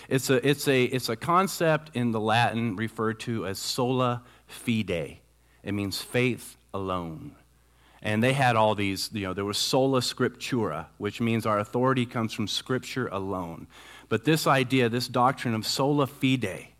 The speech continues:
faith alone, is what saves us. That's a settled issue. It doesn't mean people still won't fight about that. <laughs> There's still,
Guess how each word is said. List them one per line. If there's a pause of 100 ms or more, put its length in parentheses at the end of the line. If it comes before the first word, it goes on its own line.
faith
alone,
is
what
saves
us. (2000)
That's
a
settled
issue. (1160)
It
doesn't
mean
people
still
won't
fight
about
that.
<laughs>
There's
still,